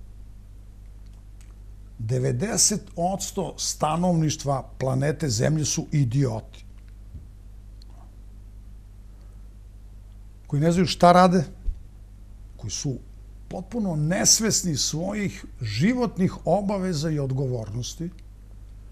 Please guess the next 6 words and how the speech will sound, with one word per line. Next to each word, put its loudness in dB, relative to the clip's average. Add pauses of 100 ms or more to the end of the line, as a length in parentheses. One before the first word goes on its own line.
(1080)
negativne 4 (1500)
emocije 2
haraju 8
svetom, 2 (2250)
maksimalno 6
izražen 0